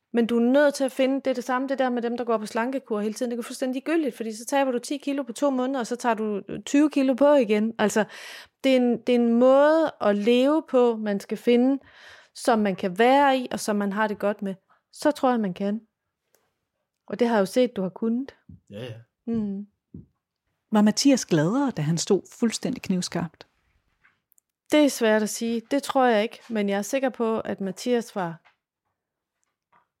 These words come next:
Speaker 1: mere tilfreds med sig selv. Jeg tror ikke, han var gladere, men jeg tror faktisk, han var mere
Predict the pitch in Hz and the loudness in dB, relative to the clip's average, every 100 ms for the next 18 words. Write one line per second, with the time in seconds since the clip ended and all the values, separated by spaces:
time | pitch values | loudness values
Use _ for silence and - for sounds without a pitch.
0 | _ _ _ 190 202 220 240 - 190 - | _ _ _ -6 -2 0 -2 -4 -10 -2
1 | 220 - - 165 151 - 156 - _ _ | -2 -2 -10 -10 -10 -10 -10 -12 _ _
2 | _ _ _ _ - - _ - 220 220 | _ _ _ _ -20 -20 _ -12 -2 0
3 | 226 240 208 170 - 170 196 220 262 277 | 0 -2 -6 -8 -8 -2 2 4 6 4
4 | 233 180 _ _ - 214 - 240 240 226 | 2 -2 _ _ -12 -10 -2 0 0 -2
5 | - 214 196 208 226 | -2 -6 -4 -4 -4